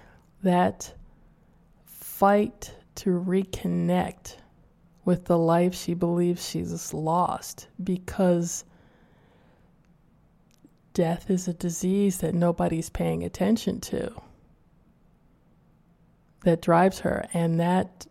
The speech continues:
there's a, there's a fascinating sub-story in there that I would love to hear Bomani J. Story, our writer and director, talk about, which is why I want a commentary track. I want more. I want more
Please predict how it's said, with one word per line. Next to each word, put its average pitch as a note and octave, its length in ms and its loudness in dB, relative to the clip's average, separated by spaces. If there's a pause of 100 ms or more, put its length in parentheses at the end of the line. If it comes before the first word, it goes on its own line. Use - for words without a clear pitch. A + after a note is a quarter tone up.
(120)
there's F3+ 300 2
a, E3+ 140 -2
there's F3+ 260 -2
a E3+ 60 0
fascinating G3 760 2
sub-story E3+ 680 2
in D#3+ 120 2
there E3 420 2 (500)
that D#3+ 500 4 (840)
I F#3 240 8
would F#3+ 300 4
love F#3+ 600 0
to G#3 200 2
hear G3 720 0 (960)
Bomani F3+ 560 2
J. F3+ 240 0
Story, F3 580 2
our D#3+ 180 0
writer E3+ 380 4
and E3 100 2
director, D#3+ 440 -2
talk D#3+ 340 0
about, E3+ 400 -2
which F#3+ 180 -2
is G3 160 0
why E3+ 200 0
I E3+ 80 -2
want F3 180 -2
a F3 60 -2
commentary D#3+ 600 -4
track. - 300 -10
I E3 80 0
want D#3+ 280 -2
more. - 440 -6
I F3+ 60 -2
want E3+ 240 0
more E3+ 440 2